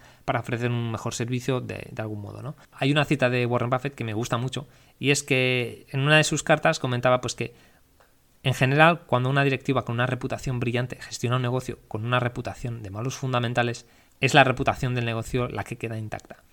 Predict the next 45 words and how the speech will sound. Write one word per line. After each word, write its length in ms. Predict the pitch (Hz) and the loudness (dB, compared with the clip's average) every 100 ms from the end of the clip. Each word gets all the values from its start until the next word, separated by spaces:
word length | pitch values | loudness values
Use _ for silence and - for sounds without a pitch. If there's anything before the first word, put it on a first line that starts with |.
| _ _ - | _ _ -4
Esto 280 | 147 - 175 | 0 4 4
no 100 | 170 | 4
significa 680 | 160 156 156 147 151 180 - | 4 4 2 2 2 2 -6
que 100 | - | -10
HelloFresh 360 | - 131 143 135 | -6 -4 -2 2
vaya 140 | 135 | 2
a 60 | 131 | 2
ser 160 | 139 135 | 0 0
una 120 | 113 | 0
mala 160 | 113 | 0
inversión. 640 | 117 101 104 - 143 135 110 | -2 -4 -2 2 2 2 -2
De 200 | 107 120 | -6 -4
hecho, 320 | 120 135 113 | -2 -2 -2
desde 400 | 147 117 110 110 | -6 -4 -4 -4
dos 160 | 107 107 | -4 -2
mil 140 | 113 | 0
diecisiete 640 | 120 117 113 131 127 110 _ - | 0 -2 0 0 0 -4 _ -14
hasta 280 | 123 120 113 | -10 -6 -6
dos 180 | 110 110 | -4 -4
mil 120 | 110 | -4
diecinueve, 520 | 113 113 120 120 123 | -4 -2 -2 0 -2
mediados 420 | 113 117 127 131 127 | -4 -2 -2 0 -2
de, 120 | 120 | -4
de 240 | 123 123 | -6 -8
dos 100 | 120 | -6
mil 160 | 123 120 | -4 -4
diecinueve, 400 | 123 127 139 165 - - _ _ _ _ | 0 0 2 0 -4 -20 _ _ _ _
pues 120 | - | -8
la 80 | 107 | -8
acción 200 | 104 127 | -6 -2
se 80 | 127 | 2
ha 40 | |
mantenido 300 | 127 120 123 | 2 2 2
más 140 | 120 120 | 0 0
o 40 | |
menos 200 | 120 123 | -2 0
plana, 340 | 160 160 175 - - _ _ - _ _ _ - | 4 6 4 -2 -20 _ _ -20 _ _ _ -4
em, 300 | 127 117 113 | -2 -2 -2
pero 220 | 113 - - - - | -6 -6 -14 -20 -12
ha 120 | 127 | -2
catapultado 680 | 139 131 127 127 135 135 151 | 2 2 2 4 6 8 6
y 140 | 123 | 2
ha 100 | 101 | 0
pasado, 300 | 123 131 113 | 0 2 0
pues, 220 | 113 - | -2 -8